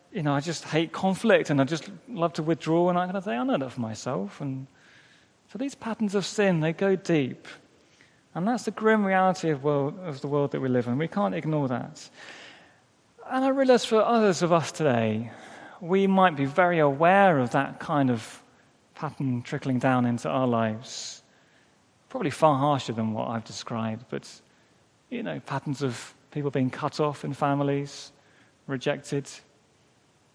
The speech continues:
or smothered, or, or pressured, and that, that can trickle down, can't it? And the Bible says, yeah, to trust God, is to, don't ignore that.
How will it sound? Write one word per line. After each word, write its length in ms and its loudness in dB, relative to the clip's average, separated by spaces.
or 380 -8
smothered, 640 2
or, 280 -2
or 180 -8
pressured, 600 -6
and 120 -6
that, 120 -6
that 200 -6
can 160 -6
trickle 340 -8
down, 400 -2
can't 340 -4
it? 160 -8
And 80 -4
the 60 0
Bible 240 0
says, 240 -4
yeah, 160 0
to 100 -4
trust 320 -2
God, 180 2
is 120 -4
to, 240 -6
don't 180 6
ignore 440 8
that. 580 -2